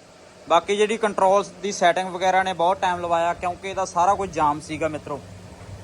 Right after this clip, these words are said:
ਪੈਟਰੋਲ ਵਾਲੀ ਚੂੜੀ ਵੀ ਜਾਮ ਸੀਗੀ, ਇੱਧਰੋਂ ਪੂਛ ਜੀ ਵੀ ਜਾਮ ਸੀ ਸਾਰੀ। ਨਵੀਂ ਪਾਤੀ ਆਪਾਂ ਕੰਟਰੋਲ ਨਾਲ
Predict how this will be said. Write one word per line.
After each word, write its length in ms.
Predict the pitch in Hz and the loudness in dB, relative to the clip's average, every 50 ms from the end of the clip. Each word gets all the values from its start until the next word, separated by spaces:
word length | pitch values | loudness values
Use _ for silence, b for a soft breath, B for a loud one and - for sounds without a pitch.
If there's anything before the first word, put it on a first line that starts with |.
| - - - - - - - - - 170 | -18 -20 -20 -20 -20 -18 -16 -10 -8 -2
ਪੈਟਰੋਲ 300 | - 170 170 170 175 180 | 2 2 4 4 4 4
ਵਾਲੀ 180 | 185 190 190 | 2 2 0
ਚੂੜੀ 300 | 185 - 190 185 180 190 | -2 -6 -6 -4 -4 -4
ਵੀ 120 | 190 196 190 | -6 -4 -2
ਜਾਮ 260 | 185 190 185 185 180 - | 0 2 2 2 0 -6
ਸੀਗੀ, 300 | 196 196 190 196 196 190 180 - - 175 165 | -10 -10 -10 -10 -12 -12 -10 -6 -6 -6 -4
ਇੱਧਰੋਂ 240 | 170 175 180 190 202 | -4 -6 -4 -4 -4
ਪੂਛ 260 | - - 180 175 175 | -2 -2 -4 -4 -4
ਜੀ 120 | 143 175 190 | -4 -6 -6
ਵੀ 100 | 185 190 | -6 -2
ਜਾਮ 300 | 170 175 165 156 156 147 | 0 2 2 2 2 0
ਸੀ 140 | - 156 | -6 -10
ਸਾਰੀ। 300 | 147 - 151 151 156 147 131 - - - - - - - - - - - - - - - - - - - | -6 -4 -4 -4 -4 -6 -10 -12 -16 -18 -18 -18 -16 -16 -16 -16 -16 -16 -16 -16 -16 -16 -16 -16 -10 -4
ਨਵੀਂ 260 | 151 160 165 185 196 180 | -2 -2 -2 0 2 4
ਪਾਤੀ 260 | 190 180 170 180 185 | 6 6 6 6 2
ਆਪਾਂ 180 | 185 - 196 | 0 0 0
ਕੰਟਰੋਲ 360 | 185 190 190 165 185 185 185 175 | 2 2 2 4 4 4 6 6
ਨਾਲ 260 | 185 185 185 190 | 6 6 6 6